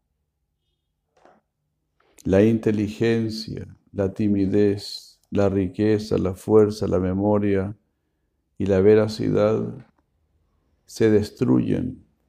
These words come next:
Mira qué extraordinario, ¿no? Está hablando Prahlad Maharaj. Cuando surge el deseo material,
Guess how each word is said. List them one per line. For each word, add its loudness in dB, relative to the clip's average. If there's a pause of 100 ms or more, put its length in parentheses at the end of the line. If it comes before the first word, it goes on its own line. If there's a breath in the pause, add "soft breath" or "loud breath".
(1120)
Mira -2
qué -4
extraordinario, -6
¿no? -16 (1700 loud breath)
Está -4
hablando 0
Prahlad -2
Maharaj. -6 (160)
Cuando 2
surge 2
el 4
deseo 4
material, 4